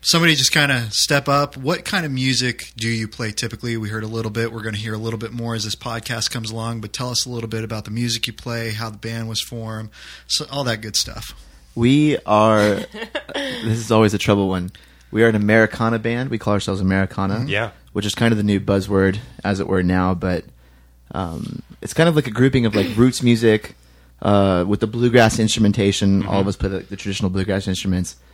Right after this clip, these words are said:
Speaker 2: Um, it's kind of folk music, too. That definition's kinda changed in the last five years,
Speaker 4: Mm-hmm.
Speaker 2: too. Um, but I would say we're more like an Americana quintet.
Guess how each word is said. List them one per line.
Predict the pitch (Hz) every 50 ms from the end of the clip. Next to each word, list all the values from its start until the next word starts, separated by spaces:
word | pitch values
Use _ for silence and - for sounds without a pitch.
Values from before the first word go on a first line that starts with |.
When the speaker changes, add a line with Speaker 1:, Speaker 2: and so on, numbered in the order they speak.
| - - - _ _ _ _ -
Speaker 2:
Um, | 101 98 104 104 101 98 95 98 104 - - - _
it's | - 110 -
kind | - 151 156 170
of | 170 147 120 - - - _ _ _ _ _ _
folk | - - - 165 156 151 -
music, | 160 151 139 139 131 -
too. | - 151 147 156 160
That | 143 143 113 - 107 -
definition's | 135 127 131 - - 127 120 - 123 120 123
kinda | - 120 107
changed | 104 - - 113 113 113 117 117 - -
in | - -
the | 107 110
last | 113 113 110 - -
five | - 113 110 113 117
years, | 113 110 110 107
Speaker 4:
Mm-hmm. | 90 - 113
Speaker 2:
too. | 113 120 139 139 - - - _ _ _ _ _ _ _ -
Um, | - 107 107 104 98 98 95
but | 90 104 104
I | 113
would | 123 131
say | - 131 117
we're | 113 110
more | 107 110 107 104
like | 101 101 92 95 - - -
an | 107 101
Americana | 101 101 101 101 101 101 - - 107 101 101 95 82 82 87 101 131 - _
quintet. | - - 120 107 101 - - 95 80 76 -